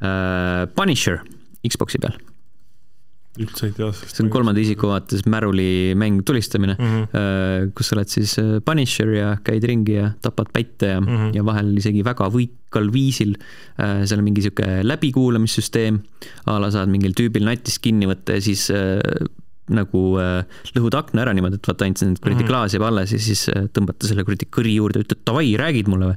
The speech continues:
Speaker 2: Mhm.
Speaker 1: Annad mulle infot ja siis, ja
Speaker 2: Kui
Speaker 1: siis,
Speaker 2: ei anna,
Speaker 1: äh,
Speaker 2: siis läheb.
Speaker 1: ja siis läheb nii või, ei no nii või naa saab s-,
Speaker 2: Mhm.
Speaker 1: minna, et sa, et ta võib sulle infot anda ja siis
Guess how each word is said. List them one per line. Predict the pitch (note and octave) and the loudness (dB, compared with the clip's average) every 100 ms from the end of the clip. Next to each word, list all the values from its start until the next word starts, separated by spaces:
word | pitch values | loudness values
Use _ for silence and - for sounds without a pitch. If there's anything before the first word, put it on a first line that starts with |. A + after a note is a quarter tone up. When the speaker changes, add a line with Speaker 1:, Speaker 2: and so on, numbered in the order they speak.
| - | -2
Speaker 2:
Mhm. | B2 A2 | 0 2
Speaker 1:
Annad | C3+ A#2 | 2 2
mulle | G#2 G2+ | 2 2
infot | A#2 - - | 2 0 -2
ja | - | -4
siis, | - - - - - - - - | -2 -4 -6 -12 -16 -16 -16 -4
ja | G2 | -2
Speaker 2:
Kui | F#2 | 0
Speaker 1:
siis, | A#2 A2+ | 0 0
Speaker 2:
ei | |
anna, | F2+ F#2 | 0 0
Speaker 1:
äh, | G#2 | -2
Speaker 2:
siis | G#2+ G#2 | -4 -4
läheb. | G#2+ - - - - - - - - - - - - | -4 -6 -12 -14 -16 -16 -16 -16 -16 -16 -16 -14 -2
Speaker 1:
ja | |
siis | E3+ F3 | 0 2
läheb | C#3+ | 4
nii | E3+ C#3 | 4 4
või, | F#2 F2 - - - - | 4 2 -2 -6 -8 -2
ei | B2 | 0
no | A#2 | 2
nii | D#3+ C#3 | 4 2
või | E3+ | 2
naa | C#3 | 2
saab | G2 - | 0 0
s-, | - | 0
Speaker 2:
Mhm. | A2 G#2+ G#2 - - - - - | 2 0 -2 -6 -6 -6 -6 0
Speaker 1:
minna, | A#2 F#2 F#2 G2 G#2 | 2 4 2 0 -2
et | G#2 | 0
sa, | G#2+ | 0
et | - - A2 | 0 -2 0
ta | A2 | 0
võib | A2 C#3+ - | -2 -4 -8
sulle | - A2+ | -2 2
infot | C3 C3 - | 2 0 0
anda | C3 G2+ | 2 2
ja | F#2+ | 2
siis | G2+ | 2